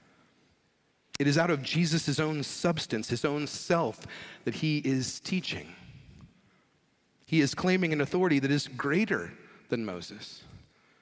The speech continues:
In fact, he's claiming an authority that is equal to God himself. As to what Jesus was teaching, we, we really don't know word for word. It could be something consistent with the Sermon on the Mount or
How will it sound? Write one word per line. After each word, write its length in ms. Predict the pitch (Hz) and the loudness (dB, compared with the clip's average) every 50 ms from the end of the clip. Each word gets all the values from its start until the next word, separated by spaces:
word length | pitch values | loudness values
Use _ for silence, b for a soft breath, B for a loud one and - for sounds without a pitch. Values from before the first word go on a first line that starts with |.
| b b b - | b b b -6
In 40 | - | -2
fact, 160 | 123 156 156 | 0 0 0
he's 120 | - 156 - | 0 -2 0
claiming 300 | - 165 165 160 160 151 | 0 0 0 2 2 0
an 60 | 143 | 0
authority 380 | 127 117 - 160 160 151 135 | 0 0 0 0 2 2 2
that 100 | 123 113 | 2 2
is 160 | 113 117 - - | 0 0 0 0
equal 440 | 131 131 - 151 151 143 131 117 B B B B B B B | -2 0 0 0 0 0 -2 -4 B B B B B B B
to 120 | - - 117 | -10 -6 -2
God 280 | - 131 143 151 151 | -2 0 0 0 0
himself. 720 | 139 127 131 117 - - 101 85 80 78 80 - - - - - - - - - - - - - - - - - - - - _ _ _ _ _ _ _ _ _ _ _ _ _ _ _ _ - - | 0 -2 -2 -4 -6 -6 -8 -8 -8 -10 -12 -18 -20 -20 -20 -20 -20 -20 -20 -20 -20 -20 -20 -20 -16 -14 -14 -14 -16 -18 -20 _ _ _ _ _ _ _ _ _ _ _ _ _ _ _ _ -6 -2
As 120 | - 147 - | -2 0 0
to 100 | - 165 | 2 2
what 120 | 156 170 160 | 2 2 2
Jesus 320 | 123 156 160 139 143 123 | 2 2 0 0 0 0
was 140 | - 127 - | -2 -2 -2
teaching, 340 | - - 143 - - 143 123 | -2 -2 -2 -2 -2 0 2
we, 160 | 127 131 123 | 2 2 2
we 160 | 104 120 135 | 0 -2 -4
really 260 | 131 131 151 151 147 | -2 0 0 2 2
don't 200 | 135 139 127 107 | 2 0 -2 -4
know 460 | 113 120 127 131 139 135 123 117 107 B B B B B B B B - | -4 -2 0 0 2 2 2 0 -2 B B B B B B B B -4
word 260 | 117 127 135 135 123 | 0 2 2 2 2
for 140 | - 135 127 | 0 -2 -2
word. 300 | 113 117 135 135 127 113 | 0 2 2 2 2 0
It 100 | 101 - | -2 -4
could 180 | - 160 147 | -6 -6 -4
be 100 | 135 160 | -2 -2
something 600 | 143 - - 135 135 135 - 147 143 143 139 139 139 B B B B B B B B - _ _ _ _ _ - | -2 -2 -4 -6 -4 -2 -2 -2 -2 -2 -4 -6 -10 B B B B B B B B -20 _ _ _ _ _ -4
consistent 500 | - 127 123 - 156 135 - - 147 120 | -2 -2 0 2 0 0 0 0 -4 -4
with 120 | 131 123 | -2 -2
the 60 | - 127 | -2 -2
Sermon 300 | - - 135 127 123 123 | -2 -2 -2 0 0 0
on 140 | 117 110 | 0 0
the 60 | 104 101 | 0 0
Mount 420 | 110 123 139 147 151 143 - - | 0 0 0 0 -2 -2 -2 -2
or 260 | 107 101 101 98 104 | -2 0 0 -2 -4